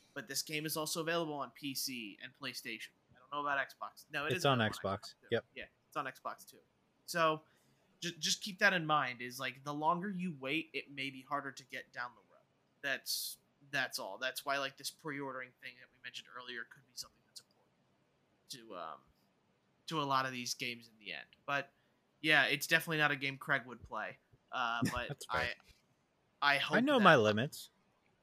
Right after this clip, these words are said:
Speaker 2: <laughs>
Speaker 1: Yeah, and that's good. It's just
Speaker 2: Yep.
Speaker 1: that I hope, I,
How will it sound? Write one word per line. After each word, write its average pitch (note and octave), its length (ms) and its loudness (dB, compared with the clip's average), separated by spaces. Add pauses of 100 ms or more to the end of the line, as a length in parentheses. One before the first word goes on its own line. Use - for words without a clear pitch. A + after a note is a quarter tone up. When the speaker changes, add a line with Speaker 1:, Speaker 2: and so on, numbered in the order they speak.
(160)
Speaker 2:
<laughs> - 100 -8 (680)
Speaker 1:
Yeah, D4 240 6
and D#3+ 140 2
that's F3+ 160 4
good. G3 300 2 (360)
It's D3+ 200 0
just D#3 140 2
Speaker 2:
Yep. A2 80 4
Speaker 1:
that D3 140 2
I D3 140 8
hope, D3 340 0 (140)
I, C3+ 80 2